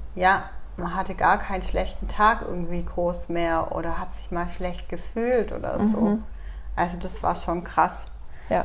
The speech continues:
Speaker 1: Aber wenn man jetzt auch hört, zweieinhalb Kilo, denkt man sich ja, "Ah, das ist aber nicht viel für vier Wochen", aber man muss ja auch sehen, dass du, ähm, viel, viel weniger bist wie ich. <laughs> Und, ähm,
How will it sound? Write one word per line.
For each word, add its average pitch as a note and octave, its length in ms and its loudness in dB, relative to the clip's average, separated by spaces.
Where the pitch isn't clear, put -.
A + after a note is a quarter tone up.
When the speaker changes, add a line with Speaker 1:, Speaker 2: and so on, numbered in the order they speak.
Speaker 1:
Aber F3+ 280 6
wenn F3 140 8
man F3+ 160 4
jetzt F3 220 2
auch - 160 2
hört, F#3+ 220 4
zweieinhalb F#3 520 0
Kilo, G3 300 -2
denkt F3+ 280 2
man F3 140 -2
sich F3+ 160 -4
ja, - 220 2
"Ah, E3+ 240 2
das E3+ 140 -8
ist - 120 -4
aber D#3+ 140 2
nicht F#3 200 -2
viel G#3 240 2
für G3 200 -2
vier G3 260 0
Wochen", G#3+ 320 4
aber F3+ 220 4
man F3+ 180 2
muss F3 160 -2
ja D#3+ 160 2
auch - 60 0
sehen, - 360 0
dass F3+ 200 -2
du, G3+ 340 2
ähm, F3 580 4
viel, A#3 260 4
viel G#3 240 0
weniger F#3 420 4
bist E3+ 440 -2
wie G#3 60 -6
ich. - 420 -4
<laughs> - 1000 2
Und, F#3+ 380 2
ähm, E3+ 500 6